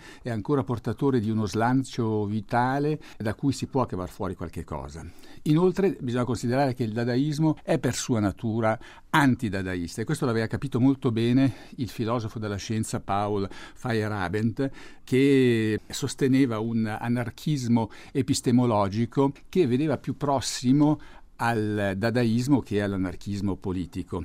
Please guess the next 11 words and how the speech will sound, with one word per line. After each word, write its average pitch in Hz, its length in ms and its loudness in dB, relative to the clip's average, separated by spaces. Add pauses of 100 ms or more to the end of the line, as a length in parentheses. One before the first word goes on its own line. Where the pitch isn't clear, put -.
(140)
E 131 180 -2
Feyerabend 127 640 0
si - 240 -10
esprimeva 107 440 -4
così, 117 400 0
e 80 240 -6
concludo 90 640 -6
con 85 340 -6
le 85 100 -10
sue 82 200 -8
parole: 98 540 -4